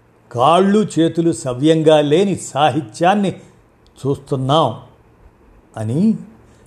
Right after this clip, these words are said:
పతంజలి మహానగర్ అనే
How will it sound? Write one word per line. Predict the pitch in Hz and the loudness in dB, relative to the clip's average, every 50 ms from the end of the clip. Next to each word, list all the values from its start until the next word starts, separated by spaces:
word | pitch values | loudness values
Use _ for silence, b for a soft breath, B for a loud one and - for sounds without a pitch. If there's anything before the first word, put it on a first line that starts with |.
| b - - | b -14 -10
పతంజలి | 110 107 107 - 143 151 151 135 151 147 147 147 131 104 110 151 175 - b b b b b b b - - | -10 -8 -4 -2 0 0 4 2 2 2 2 -2 -2 -4 -6 -10 -14 -16 b b b b b b b -18 -14
మహానగర్ | 101 101 107 113 117 110 147 160 160 160 156 147 147 139 143 - - _ _ - 127 | -10 -4 -2 -2 0 2 2 2 2 2 2 2 2 0 -2 -8 -20 _ _ -10 -8
అనే | 127 131 127 | -6 -6 -6